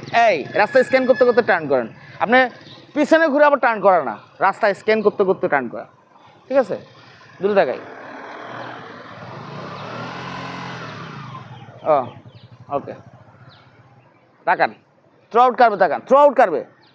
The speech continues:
রাস্তা স্ক্যান করতে করতে ঢুকবো। হ্যাঁ, এই তাকালে আপনার মাসল মেমোরি কাজ করবে।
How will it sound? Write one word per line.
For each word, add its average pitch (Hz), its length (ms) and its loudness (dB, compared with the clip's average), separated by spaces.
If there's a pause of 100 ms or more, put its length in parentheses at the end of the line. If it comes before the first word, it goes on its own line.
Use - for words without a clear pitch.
রাস্তা 240 180 0 (100)
স্ক্যান 254 240 0
করতে 226 180 0
করতে 190 200 0
ঢুকবো। 131 240 -2
হ্যাঁ, 135 160 2 (840)
এই 147 80 0 (600)
তাকালে 302 380 4 (200)
আপনার 277 240 2
মাসল 269 280 4
মেমোরি 220 320 2
কাজ 185 160 0
করবে। 113 180 -4